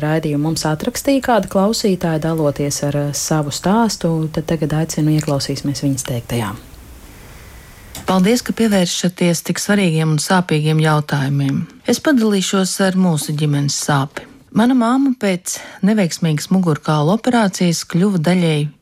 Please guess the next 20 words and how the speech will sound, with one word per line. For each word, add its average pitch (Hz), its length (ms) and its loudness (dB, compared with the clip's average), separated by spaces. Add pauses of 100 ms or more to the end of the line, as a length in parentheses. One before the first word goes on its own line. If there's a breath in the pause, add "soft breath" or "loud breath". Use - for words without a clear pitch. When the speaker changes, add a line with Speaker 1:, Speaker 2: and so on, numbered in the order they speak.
Speaker 2:
paralizēta. 139 840 -2 (160)
Nu, 233 160 4
un 185 80 0
cerībā 156 400 0
uz 143 160 -2
stāvokļa 156 800 0
uzlabošanos 202 880 2
aizgāja 170 480 2
no 143 140 2
darba 175 340 0
zemes 190 320 2
dienestā, 185 720 0
lai 160 220 0
palīdzētu 151 580 0
ar 147 140 -6
kopšanu. 139 720 0 (400 loud breath)
Darījām 254 480 4
visu, 247 240 -2
kas 233 160 0
bija 180 160 0